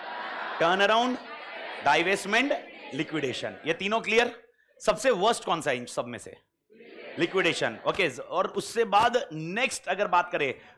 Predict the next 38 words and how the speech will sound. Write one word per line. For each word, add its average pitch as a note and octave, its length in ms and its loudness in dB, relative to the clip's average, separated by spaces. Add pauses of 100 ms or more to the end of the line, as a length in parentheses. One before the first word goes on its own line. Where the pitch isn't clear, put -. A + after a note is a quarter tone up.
नेक्स्ट A#3 340 0
वर्स्ट A#3 220 2
कौन E3+ 160 0
सा B2+ 120 -4
है? F#2+ 180 -10 (480)
डाइवेस्टमेंट। C#3+ 540 0 (180)
ओके, E3+ 180 0
सबसे G3+ 300 2
बेस्ट G#3 400 -2
कौन C3+ 180 -4
सा A2+ 100 -8
है? G2+ 140 -12 (1120)
टर्न B3+ 160 4
अराउंड। F#3+ 280 2 (840)
सबसे A#3 320 4
बेस्ट A#3 340 2
कौन G#3 160 4
सा F3 60 2
है? C#3+ 60 0
टर्न C4 240 0
अराउंड, B3+ 380 4 (560)
एक्सपेंशन। E3 880 0 (240)
सबसे C#4+ 340 2
ज्यादा A#3 240 4
बेनिफिट C4 460 2
देने C#4+ 160 4
वाला C#4 160 4
कौन G3 220 0
सा C#3 100 -2
है? - 140 -8 (920)
सबसे C4+ 400 4
ज्यादा C#4+ 200 4
प्रॉफिट C#4+ 380 4
देने D4 180 4
वाला C4 140 4
कौन F#3+ 180 0
सा D#3+ 120 0
है? A2+ 140 -2